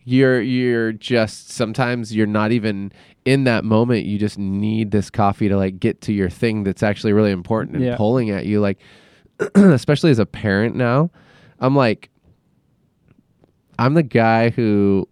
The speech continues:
Speaker 1: thinks about the customers. And it's so funny, like, the world is full of people who are thinking about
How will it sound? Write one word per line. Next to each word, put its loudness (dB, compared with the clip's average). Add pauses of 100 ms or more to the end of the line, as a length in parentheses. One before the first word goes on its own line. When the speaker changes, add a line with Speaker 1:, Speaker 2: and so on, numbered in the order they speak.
Speaker 1:
thinks -4
about 0 (720)
the -4
customers. -2
And -2
it's -4
so 2
funny, 0
like, -2 (520)
the 2
world 4
is 2
full 2
of -2
people 0
who 0
are 0
thinking -4
about -2